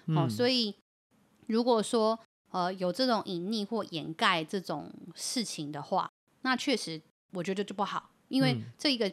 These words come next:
Speaker 2: 本来是一个确实应该必须被知道的事。
Speaker 1: 没错。
Speaker 2: 哦，那进入谈这个校长遴选与否这件事情的时候，我就觉得说，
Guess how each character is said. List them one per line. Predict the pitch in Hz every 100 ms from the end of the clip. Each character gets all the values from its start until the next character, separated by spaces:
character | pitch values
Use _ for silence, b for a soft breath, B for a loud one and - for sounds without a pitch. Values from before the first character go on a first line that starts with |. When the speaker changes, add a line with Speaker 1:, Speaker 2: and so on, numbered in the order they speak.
| -
Speaker 2:
本 | 156
来 | 156
是 | 170 226
一 | 196
个 |
确 | 170 220
实 | -
应 | 185
该 | 185
必 | 247 202
须 | -
被 | 180 175
知 | -
道 | 147 -
的 | 151
事。 | - - - b b
Speaker 1:
没 | 127 117
错。 | 160 127 120 104
Speaker 2:
哦， | B B B
那 | 359 330
进 | 294 370 320
入 | 320 294
谈 | - 196 185 185
这 | 247
个 | 208
校 | - 226
长 | 190 156 143
遴 | 175
选 | 175 160
与 | 170
否 | 170 156
这 |
件 | 175 175
事 | 202
情 | 165
的 | -
时 | -
候， | 165 160 - b
我 | 202
就 | 247
觉 | 233
得 |
说， | 233